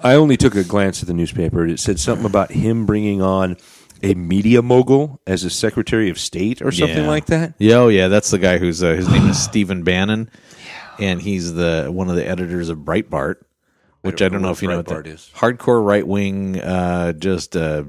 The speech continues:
Speaker 2: just feeds the right wing kind of, uh, mentality in the
Speaker 1: Uh,
Speaker 2: country.
Speaker 1: so likes
Speaker 2: And
Speaker 1: to fuck men in the bathroom and not tell anyone about it.
Speaker 2: <laughs> I
Speaker 1: All right.
Speaker 2: don't,
Speaker 1: I,
Speaker 2: I don't
Speaker 1: I know
Speaker 2: know.
Speaker 1: those guys.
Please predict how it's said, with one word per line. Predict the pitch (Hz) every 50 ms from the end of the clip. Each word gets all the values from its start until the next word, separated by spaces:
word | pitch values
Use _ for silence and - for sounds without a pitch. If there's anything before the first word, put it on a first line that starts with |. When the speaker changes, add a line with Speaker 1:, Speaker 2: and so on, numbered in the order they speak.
| 76 -
Speaker 2:
just | - 101 95 - -
feeds | - - 98 92 85 85 -
the | - - 87 78
right | 76 80 82 62
wing | 65 85 82 82 82 82 80 78 78 78 -
kind | - 85 80 78
of, | 76 76 73 73 76
uh, | 73 71 71 71 76
mentality | 78 78 78 - - 82 80 80 78 71 76 73
in | 71 82 80 78
the | 78 78
Speaker 1:
Uh, |
Speaker 2:
country. | 78 80 - 73 76 78
Speaker 1:
so | - 104
likes | 101 104 92 90
Speaker 2:
And | - 113
Speaker 1:
to |
fuck | - - 113 - -
men | 104 101 101
in | 101 95
the | 90
bathroom | 85 95 95 95 - - 90 85
and | 85
not | 82 85 - -
tell | - 92 90
anyone | 85 80 78 76 78 76
about | 76 76 73 76 76
it. | - -
Speaker 2:
<laughs> | - - - - - - - - - - -
I | -
Speaker 1:
All | 123 - - 139
right. | 139 160
Speaker 2:
don't, | - 98 - 143 123 - - 220 208 190 190
Speaker 1:
I, | 185
Speaker 2:
I | 123
don't | 135 269 254
Speaker 1:
I | - -
know |
Speaker 2:
know. | 208 190 175
Speaker 1:
those | - 156 123
guys. | - 143 120 131 180